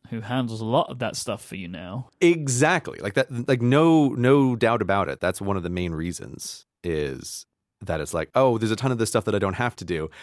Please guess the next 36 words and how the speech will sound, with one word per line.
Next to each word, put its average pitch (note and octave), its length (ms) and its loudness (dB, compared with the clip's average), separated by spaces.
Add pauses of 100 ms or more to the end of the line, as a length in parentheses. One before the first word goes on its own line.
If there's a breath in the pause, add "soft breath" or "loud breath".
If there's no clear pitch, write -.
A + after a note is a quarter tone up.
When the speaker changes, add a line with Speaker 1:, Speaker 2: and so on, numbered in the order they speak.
(240 loud breath)
Speaker 2:
And C3+ 140 2
then D3 100 6
it, D3+ 160 0
then C#3 160 4
suddenly D3+ 380 2
it A#2 100 0
switches A2+ 500 0 (280)
fr-, - 100 -4 (160)
to, G#2+ 240 2
like, F#2+ 240 -2 (240)
"Oh, B2+ 140 4
I A2+ 100 4
have A#2 480 -2
to D#3+ 80 -6
do E3+ 220 4
this E3+ 240 2
administrative D#3+ 640 0
task?" E3+ 380 0
Like, B2 220 -2
"Oh, D2 420 0
that's G2+ 200 -2
terrible." - 400 -6
Like, B2+ 160 -4
how D#3+ 220 2
annoying. D#3+ 400 -4 (640 loud breath)
Um, E2+ 420 0 (360)
so C3 120 2
I B2+ 160 2
have C3+ 160 2
definitely C3+ 320 2
gotten G2+ 240 0
way F#2+ 100 2
worse F#2 240 0
at A2+ 100 -2
that, - 200 0
but F#2+ 160 0